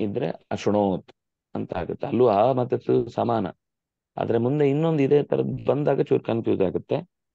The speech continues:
ಆ, ಅದು ಲುಂಗ್ ಲಕಾರ ಅಂತ ಹೇಳ್ತಾರೆ. ಅದು ಕೂಡ ಭೂತವನ್ನೇ ಹೇಳುತ್ತೆ, ಅದರ ರೂಪ ಚೂರು ಬದಲಾಗಿರುತ್ತೆ. ಅಗಚ್ಚತ್ ಇದ್ದದ್ದು ಅಗಾತ್ ಆಗುತ್ತೆ, ಆ, ಅಗಮತ್ ಆಗುತ್ತೆ. ಆ,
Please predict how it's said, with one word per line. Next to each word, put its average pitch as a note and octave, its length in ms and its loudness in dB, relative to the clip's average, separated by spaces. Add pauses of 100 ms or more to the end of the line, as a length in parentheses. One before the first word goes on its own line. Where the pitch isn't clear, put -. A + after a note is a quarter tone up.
(580)
ಆ, C3 60 0 (360)
ಅದು B2+ 200 2
ಲುಂಗ್ C3+ 340 4
ಲಕಾರ G#2+ 340 2
ಅಂತ F#2 320 -2
ಹೇಳ್ತಾರೆ. F2+ 540 -4 (360)
ಅದು C3 260 2
ಕೂಡ C#3+ 160 2
ಭೂತವನ್ನೇ C3 720 2
ಹೇಳುತ್ತೆ, A#2 520 0 (460)
ಅದರ C#3+ 200 2
ರೂಪ D3+ 320 2
ಚೂರು C#3+ 300 0
ಬದಲಾಗಿರುತ್ತೆ. G2 680 0 (560)
ಅಗಚ್ಚತ್ A#2 640 -2 (140)
ಇದ್ದದ್ದು G#2+ 840 0 (320)
ಅಗಾತ್ G2 500 0
ಆಗುತ್ತೆ, - 600 -8 (840)
ಆ, F#2+ 60 -2 (420)
ಅಗಮತ್ A#2 520 0
ಆಗುತ್ತೆ. F2+ 440 -4 (920)
ಆ, F#2+ 40 -2